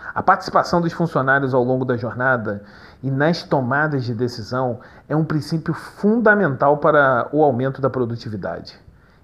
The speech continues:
e principalmente da satisfação do trabalho. Se a gente tiver a oportunidade, a gente vai falar um pouquinho sobre isso, sobre felicidade dentro do trabalho e como isso aumenta a produtividade.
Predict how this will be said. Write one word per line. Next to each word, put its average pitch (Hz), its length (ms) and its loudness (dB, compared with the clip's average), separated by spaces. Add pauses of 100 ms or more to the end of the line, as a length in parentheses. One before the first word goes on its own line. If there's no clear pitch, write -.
(140)
e 151 100 -2
principalmente 156 920 -2
da - 140 -6
satisfação - 880 -6
do 104 80 -6
trabalho. 92 540 -8 (600)
Se 139 100 -8
a - 20 -4
gente 160 200 -2
tiver 156 140 2
a 156 60 8
oportunidade, 143 580 0
a - 20 -2
gente 143 140 -6
vai 151 100 2
falar 143 180 0
um 139 80 -2
pouquinho 139 380 -4
sobre 135 340 0
isso, 131 600 -4 (460)
sobre 135 220 -2
felicidade 139 960 0
dentro 120 280 -4
do 123 120 -12
trabalho 117 340 -2
e - 20 -8
como 135 280 -4
isso 131 200 -8
aumenta 113 640 -4 (320)
a 101 140 -6
produtividade. 101 1120 -4